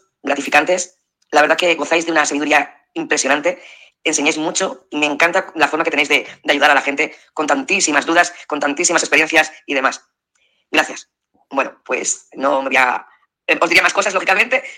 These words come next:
pero con que siempre pedís que seamos lo más breve posible, pues ahí voy. Eh, soy medium y clarividente. Eh, tengo mi pequeño consultorio, eh, consulto a muchísima gente, llevo muchos años haciéndolo,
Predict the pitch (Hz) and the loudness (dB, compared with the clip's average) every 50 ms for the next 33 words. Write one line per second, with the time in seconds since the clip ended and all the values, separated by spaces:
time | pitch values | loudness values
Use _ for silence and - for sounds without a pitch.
0 | - _ - 170 156 151 165 160 160 156 170 160 - 180 165 165 - 156 139 143 | -8 _ -2 -2 0 0 0 -2 0 -2 -2 -2 0 0 0 0 -2 -2 0 0
1 | 151 151 147 147 147 151 - 160 165 170 165 165 - 156 175 202 202 214 233 247 | 0 0 0 -2 -2 -2 0 0 0 0 0 -2 -2 -2 -2 -2 0 0 -2 -2
2 | 240 - - _ _ 156 147 139 135 131 - 139 135 131 113 113 107 - _ _ | -2 -10 -20 _ _ -2 -2 -2 -2 -2 -2 -2 -2 -2 -4 -6 -8 -10 _ _
3 | - - _ _ _ _ _ _ - 175 165 160 160 156 - 156 143 143 147 196 | -20 -20 _ _ _ _ _ _ -2 0 0 0 0 -2 -4 -4 -4 -2 -4 -4
4 | 214 220 240 254 285 - _ _ - - 139 131 120 - 202 196 190 208 208 - | -4 -4 -8 -10 -12 -18 _ _ -6 -6 -4 -2 0 -2 -2 0 -4 -6 -6 -10
5 | _ - _ _ _ _ - 139 139 - 262 254 - - 120 113 107 107 - _ | _ -20 _ _ _ _ -6 -4 -2 -2 -2 -4 -4 -6 -6 -8 -12 -12 -14 _
6 | 143 143 139 143 - - 131 127 123 123 147 147 175 180 175 170 180 190 190 - | -8 -8 -8 -6 -6 -6 -6 -6 -8 -10 -6 -2 -2 -2 0 0 -2 -4 -4 -8
7 | - _ _ _ _ 139 139 135 127 127 123 131 123 131 117 123 123 123 - - | -16 _ _ _ _ -6 -4 -4 -4 -4 -6 -6 -8 -6 -8 -8 -8 -4 -4 -2
8 | 139 123 143 139 135 135 135 131 - - 139 139 143 135 - - _ _ _ - | -2 -2 -2 -2 -2 -4 -4 -4 -4 -4 -2 -2 -4 -4 -6 -12 _ _ _ -6
9 | 135 - 156 175 175 180 185 202 196 - | -2 0 0 0 0 2 0 0 -2 -4